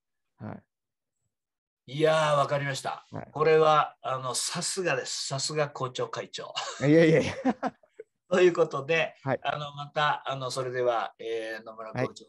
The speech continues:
Speaker 2: とはいろんなね、
Speaker 1: はい。
Speaker 2: あの、縁がありますので、あの、
Speaker 1: はい。
Speaker 2: しながら、えー、この、おー、教育改革を進めていきたいと思います。
Speaker 1: はい。
Speaker 2: えー、では、えー、今日はありがとうございました。
Speaker 1: どうも。
Speaker 2: では、最後にですね、君にならできるをですね、
Speaker 1: はい。
Speaker 2: 一緒にやってもらいたいと思いますんで。
Speaker 1: はい。
Speaker 2: いき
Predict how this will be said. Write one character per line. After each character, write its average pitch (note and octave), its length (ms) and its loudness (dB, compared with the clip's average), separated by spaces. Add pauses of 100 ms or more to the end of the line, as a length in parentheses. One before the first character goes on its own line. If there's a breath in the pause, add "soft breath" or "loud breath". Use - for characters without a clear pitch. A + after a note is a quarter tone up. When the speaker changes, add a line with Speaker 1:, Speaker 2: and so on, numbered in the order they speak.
Speaker 2:
と - 60 -14
は C3+ 80 -8
い - 100 -8
ろ A#2 180 -6
ん A#2 60 -14
な A2 100 -12
ね、 C#3 300 -6
Speaker 1:
は A#2 100 -12
い。 - 20 -10
Speaker 2:
あ - 20 -12
の、 A2+ 100 -10
縁 A#2+ 160 -12
が G#2+ 60 -12
あ G#2+ 40 -12
り G#2+ 80 -14
ま G#2 80 -14
す A2 120 -10
の F#2+ 100 -14
で、 A#2+ 380 -2
あ G#2 60 -10
の、 B2 120 -2
Speaker 1:
は B2+ 80 4
い。 A#2+ 60 -2 (480)
Speaker 2:
し - 160 -20
な G#2 80 -14
が A2+ 80 -8
ら、 C#3+ 300 0 (220 loud breath)
え A#2 100 -6
ー、 A2+ 40 -6
こ A2+ 120 -6
の、 G#2 380 -10
お F#2+ 580 -8
ー、 - 20 -20
教 A2+ 120 -10
育 G#2 80 -12
改 G#2 160 -12
革 F#2+ 160 -18
を F#2+ 60 -10
進 - 260 -8
め A2 80 -18
て A2 80 -16
い G#2 60 -16
き - 60 -18
た G#2+ 120 -12
い G#2+ 60 -14
と G#2 100 -16
思 A2 120 -12
い A#2+ 40 -8
ま C3 140 -6
す。 - 140 -10 (120)
Speaker 1:
は D#3 180 2
い。 - 20 6
Speaker 2:
え - 40 4
ー、 - 20 -6
で A#2 120 -6 (200)
は、 - 220 -2 (200)
え A#2 80 -4
ー、 B2 60 0
今 A#2 80 -8
日 B2+ 80 -2
は A#2+ 140 2
あ B2 40 -2
り C3+ 80 -2
が C3 80 -4
と C3 80 -8
う B2 40 -4
ご A#2 40 -6
ざ B2 80 -4
い - 20 -4
ま B2 80 -4
し - 60 -8
た。 A#2 60 -4
Speaker 1:
ど B2+ 60 -4
う - 40 2
も。 E3 40 6
Speaker 2:
で E3+ 60 4
は、 E3 60 0
最 F3 260 -2
後 - 60 -14
に - 80 -18
で - 100 -20
す - 140 -12
ね、 F3 200 0
君 E3 220 -4
に F3 100 -4
な E3 120 0
ら C#3 120 -2
で B2+ 200 -6
き D3 160 -8
る A#2+ 160 -4
を - 80 -10
で - 80 -14
す - 100 -8
ね、 G3 240 -2 (140)
Speaker 1:
は C3 120 0
い。 D#3 40 2
Speaker 2:
一 - 180 -2
緒 - 20 -20
に - 20 -20
や - 40 -20
っ - 60 -20
て - 80 -20 (120)
も B2+ 100 -10
ら B2 100 -2
い - 40 -8
た B2 80 0
い A#2 80 0
と A#2+ 80 -6
思 A2+ 100 -8
い A2+ 40 -10
ま A#2 140 -10
す G#2+ 140 -14
ん G2+ 60 -18
で。 A2+ 120 -8
Speaker 1:
は D#3 120 4
い。 G#2+ 40 2
Speaker 2:
い - 20 -10
き - 40 -16